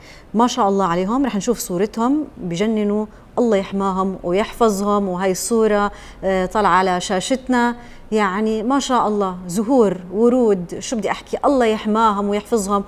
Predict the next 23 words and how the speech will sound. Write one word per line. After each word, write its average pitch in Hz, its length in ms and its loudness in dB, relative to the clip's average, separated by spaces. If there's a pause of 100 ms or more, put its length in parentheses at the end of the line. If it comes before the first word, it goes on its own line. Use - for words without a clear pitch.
(280)
وأنا 269 300 2
بشعر 220 380 0
إنه 214 380 -2
يعني 185 680 -8
هذا 208 320 -4
هو 196 540 -2 (200)
العلم 185 300 -2
الحقيقي، 170 640 -10 (320)
لما 190 180 -4
فعلًا 196 500 -4 (320)
ابن 214 160 2
من 196 180 -4
أبنائنا 185 540 -4
يحفظ 202 440 -6 (120)
القرآن 190 560 0
الكريم 185 760 -2 (320)
كاملًا. 165 500 -4 (240)
الله 180 160 -4
يا 180 80 0
ربي 185 540 0
ينفع 185 440 -4
فيهم 170 560 -6 (380)
ويثبتهم، 175 760 -2